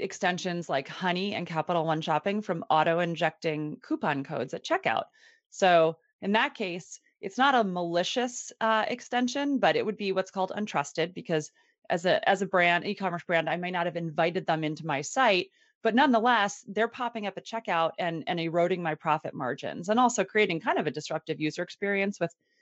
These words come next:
you know, pop-ups and script injections and things like that. And so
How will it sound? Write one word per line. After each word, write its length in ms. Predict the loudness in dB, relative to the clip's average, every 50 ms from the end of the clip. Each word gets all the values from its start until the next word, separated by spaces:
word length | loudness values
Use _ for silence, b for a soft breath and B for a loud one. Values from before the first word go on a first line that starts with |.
| _ _
you 80 | _ 2
know, 240 | 2 2 2 2 -2 _
pop-ups 580 | 0 2 2 4 6 6 6 6 4 2 -4 -2
and 220 | 0 0 0 -2
script 320 | -4 -2 -2 -2 -2 -2 -4
injections 640 | -2 -2 0 0 0 0 -2 -6 -4 -4 -4 -4 -6
and 120 | -8 -10
things 240 | -8 -8 -8 -4 -2
like 160 | -2 -4 0
that. 260 | _ 0 0 0 -2 -4 -6
And 100 | -8 -8
so 320 | 0 2 4 6 4 4